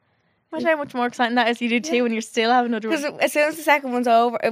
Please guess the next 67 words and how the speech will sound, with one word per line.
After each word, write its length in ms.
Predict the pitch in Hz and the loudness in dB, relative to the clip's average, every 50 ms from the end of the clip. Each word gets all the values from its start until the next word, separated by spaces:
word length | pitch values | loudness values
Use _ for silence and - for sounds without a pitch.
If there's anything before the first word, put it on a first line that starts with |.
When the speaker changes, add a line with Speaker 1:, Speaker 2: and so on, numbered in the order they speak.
| - - - | -4 -2 0
Speaker 2:
uh, 120 | - 180 - | 0 0 2
when, 240 | 214 233 233 226 | 2 2 2 2
when, 140 | 226 233 233 | 2 0 -2
when 100 | 226 226 | 0 2
Speaker 1:
Yeah. 200 | 247 262 247 220 196 | 2 4 4 2 2
Speaker 2:
the 40 | |
first 280 | 196 254 262 302 302 - | 2 2 2 2 2 -2
one's 160 | 277 262 247 | -2 2 6
over, 320 | 233 220 220 220 214 214 208 | 8 8 8 8 6 2 2
we're 160 | 214 208 202 | 2 4 4
like, 180 | 202 196 190 - | 4 2 0 0
"Okay, 200 | 196 208 196 196 | 0 0 0 0
buzz-, 360 | 190 220 214 214 202 - - | 0 -2 -2 -2 -4 -6 -8
still 260 | - - 240 233 240 | -2 0 2 2 2
buzzing 280 | 214 220 214 196 208 196 | 0 -2 -4 -4 -6 -8
'cause 80 | 196 | -8
you 60 | 190 196 | -4 -4
get 100 | 202 190 | -4 -4
to 60 | - 196 | -2 0
do 100 | 202 185 | 0 0
it 100 | 190 - | 0 2
the 60 | 254 | 4
Speaker 1:
Yeah, 80 | 277 262 | 4 4
Speaker 2:
second 120 | 226 - - | 2 2 -2
Speaker 1:
'cause 100 | 254 247 | -2 2
you 60 | 240 | 4
Speaker 2:
night." 120 | 269 269 | 4 4
Speaker 1:
go 60 | 302 | 4
sleep 240 | 294 - 285 285 262 | 2 -2 -4 -4 -2
and 120 | - 220 220 | -2 -2 0
you're 80 | 220 233 | 2 2
not 80 | 233 226 | 2 2
really 80 | 247 233 | 2 0
that 120 | 220 220 | 0 -2
drunk. 120 | 214 208 | -4 -6
So 160 | 220 - 208 202 - - | -6 -6 -6 -8 -8 -10
we 160 | - 214 214 226 | -8 -4 -2 0
were 80 | 233 | 2
on 100 | 220 214 - | 0 0 -2
FaceTime. 520 | 208 202 202 202 - 214 202 190 190 185 _ _ _ _ _ _ _ _ _ _ _ _ - | -4 -4 -6 -6 -6 -4 -4 -4 -6 -8 _ _ _ _ _ _ _ _ _ _ _ _ 0
Oh, 80 | 247 | 2
Speaker 2:
We 60 | 247 269 | 4 4
were 80 | 330 | 4
Speaker 1:
remember 220 | 359 - 381 294 269 | 2 2 2 2 2
we 60 | 381 | 2
Speaker 2:
drunk. 200 | 330 370 359 392 | 2 4 4 6
Speaker 1:
talked 160 | 427 480 494 | 6 6 6
about 160 | 508 508 480 | 4 4 6
Speaker 2:
Yeah. 80 | 294 330 | 6 6
Speaker 1:
that? 140 | - - 247 | 6 6 6
Yeah, 140 | 277 277 254 | 6 6 6
we 100 | 262 269 | 4 4
were 140 | 294 294 262 | 4 4 6
on 140 | 269 285 311 | 6 4 4
FaceTime. 400 | 277 320 294 277 - 254 220 - - - - _ | 4 4 4 4 2 0 -2 -2 -6 -16 -8 _
But 120 | - 247 247 | 0 2 4
you're 100 | 247 247 | 6 6
not, 200 | 247 269 269 214 | 6 6 6 6
like, 200 | 247 233 220 208 | 4 2 2 2
you're 120 | - 226 240 | 2 2 2
at 100 | 240 247 | 2 2
home. 360 | 247 220 208 202 196 - 254 | 2 0 0 0 -2 -6 -6
You're 100 | 208 220 | -6 0
not 60 | 277 277 | 2 4
Speaker 2:
Yeah. 140 | 254 208 220 | 4 4 4
Speaker 1:
going 120 | 214 214 | 4 4
out. 180 | 208 202 190 | 4 2 0